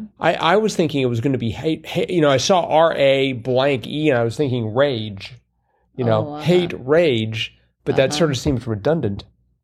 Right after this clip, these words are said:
Speaker 2: Yeah.
Speaker 1: Uh, and then we had something harkening back to Triplet Tuesday,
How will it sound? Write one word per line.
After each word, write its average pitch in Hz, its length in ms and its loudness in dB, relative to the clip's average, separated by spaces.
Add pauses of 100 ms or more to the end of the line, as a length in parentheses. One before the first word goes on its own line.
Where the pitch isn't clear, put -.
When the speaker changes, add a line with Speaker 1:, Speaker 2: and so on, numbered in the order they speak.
Speaker 2:
Yeah. 147 340 -6 (1000)
Speaker 1:
Uh, 107 560 -4
and 120 280 0
then 120 420 2 (220)
we 123 220 2
had 120 200 2
something 147 340 0
harkening 147 480 0
back 139 300 0
to 135 80 0
Triplet 165 540 0
Tuesday, 131 680 2